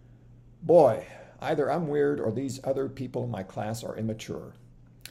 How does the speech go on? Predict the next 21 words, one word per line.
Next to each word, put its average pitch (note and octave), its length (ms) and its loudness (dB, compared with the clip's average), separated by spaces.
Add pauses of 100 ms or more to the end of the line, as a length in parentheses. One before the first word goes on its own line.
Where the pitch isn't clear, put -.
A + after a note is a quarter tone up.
(420)
Some - 240 -4
of F3+ 80 -2
them A#2+ 240 0
mostly B2 340 -4
the G#2+ 120 -6
potheads. - 720 -14 (720)
This A2 100 -10
girl C#3 180 0
called C3+ 240 -4
me C3 100 -4
a B2 40 -2
fag. E2+ 460 -10 (680)
I G2 100 -8
didn't A2+ 280 -4
give A#2 220 -4
her G2 140 -4
the F#2 80 -8
satisfaction - 800 -10
of - 100 -14
getting F#2 300 -10
mad. E2+ 400 -14